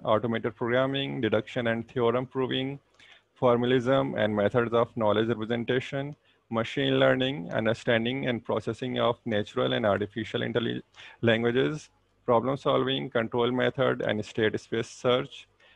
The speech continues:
robotics, computer vision, pattern recognition, and scene analysis, distributed artificial intelligence. Next, we have seen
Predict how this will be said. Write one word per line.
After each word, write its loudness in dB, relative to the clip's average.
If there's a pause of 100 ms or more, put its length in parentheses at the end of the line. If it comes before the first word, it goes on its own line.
(160)
robotics, 0
computer 0
vision, 0
pattern 0
recognition, -2
and 0
scene -4
analysis, 0 (560)
distributed 0
artificial 0
intelligence. -2 (1080)
Next, -2
we -2
have 2
seen -4